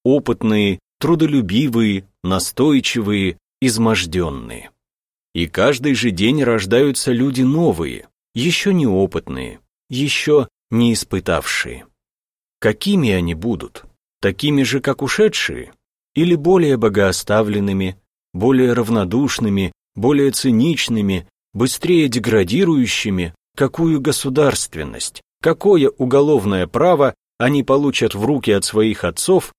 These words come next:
и как всем этим распорядятся?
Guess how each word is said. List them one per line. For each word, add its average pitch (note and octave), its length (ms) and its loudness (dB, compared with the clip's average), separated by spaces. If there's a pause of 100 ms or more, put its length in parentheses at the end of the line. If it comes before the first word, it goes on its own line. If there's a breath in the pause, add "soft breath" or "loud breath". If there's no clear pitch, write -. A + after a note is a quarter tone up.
(140)
и B2 100 0
как F3 300 0
всем G#2 380 0
этим C3+ 380 0 (200)
распорядятся? A2+ 960 -2